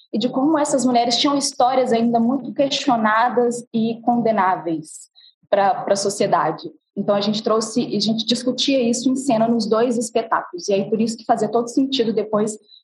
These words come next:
juntar eles e, e juntar essa trajetória dessas mulheres pra gente.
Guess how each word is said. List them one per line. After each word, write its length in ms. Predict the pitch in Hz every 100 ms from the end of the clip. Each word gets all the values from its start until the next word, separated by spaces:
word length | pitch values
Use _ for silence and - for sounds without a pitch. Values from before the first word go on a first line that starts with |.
| _
juntar 560 | 202 247 269 262 240 233
eles 480 | 214 214 247 - - -
e, 840 | 220 220 214 208 208 202 196 190 -
e 40 |
juntar 280 | 214 254 254
essa 160 | 233 247
trajetória 520 | 240 233 226 226 220
dessas 400 | 214 254 - 240
mulheres 640 | 247 226 165 160 311 - -
pra 100 | 175
gente. 540 | 165 156 151 -